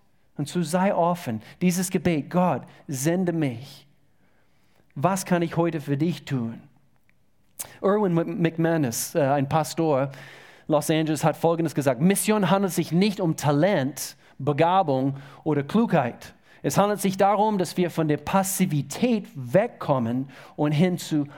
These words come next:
Aktivität. So, es hat, es hat wenig damit zu tun, was du kannst. Und doch jede hier kann etwas.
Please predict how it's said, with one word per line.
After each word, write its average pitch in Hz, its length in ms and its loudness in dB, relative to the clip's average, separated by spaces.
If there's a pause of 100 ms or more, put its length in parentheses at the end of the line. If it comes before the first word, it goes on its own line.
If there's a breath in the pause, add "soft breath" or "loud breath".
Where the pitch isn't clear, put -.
(300 loud breath)
Aktivität. 131 1040 -4 (1200)
So, - 140 -4
es 175 100 -4
hat, 208 160 2 (240 loud breath)
es - 100 -8
hat 208 220 2 (100)
wenig 208 480 2
damit 185 280 2
zu 165 120 -8
tun, 190 280 0
was 170 220 0
du 143 180 -2 (140)
kannst. - 840 -4 (640)
Und 147 180 0
doch 175 140 2
jede 190 360 2
hier 151 260 0 (280)
kann 185 640 -2
etwas. 113 720 -8